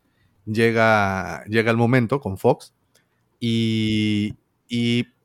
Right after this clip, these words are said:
los productores, o, o bueno, una manera como us-, negoció ahí los tratos, hizo t-, todos estos tratos, fue que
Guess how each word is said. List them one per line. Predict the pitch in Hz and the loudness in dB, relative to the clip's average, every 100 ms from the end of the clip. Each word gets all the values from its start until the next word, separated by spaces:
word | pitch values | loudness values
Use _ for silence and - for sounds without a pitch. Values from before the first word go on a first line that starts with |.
| - | -4
los | 131 127 - | 2 2 4
productores, | 135 123 - 143 127 | 4 4 4 2 4
o, | 117 | 0
o | 107 110 107 | 0 0 4
bueno, | 123 117 | 4 4
una | 123 135 | 2 2
manera | 139 123 127 139 120 - | 4 6 8 8 6 2
como | 123 117 | -2 -2
us-, | 110 - _ _ | -4 -10 _ _
negoció | 117 110 101 101 - 117 113 110 104 - _ _ _ _ _ 92 | 0 2 2 0 2 2 4 2 0 -6 _ _ _ _ _ -2
ahí | 95 107 | 2 2
los | 104 104 | 2 0
tratos, | - 123 113 107 107 | 4 4 6 0 -2
hizo | 104 104 | -2 -2
t-, | _ 107 | _ -10
todos | - 110 104 | 0 0 2
estos | 104 110 - | 0 0 2
tratos, | 127 120 117 | 2 2 0
fue | 113 107 | 0 0
que | - | 0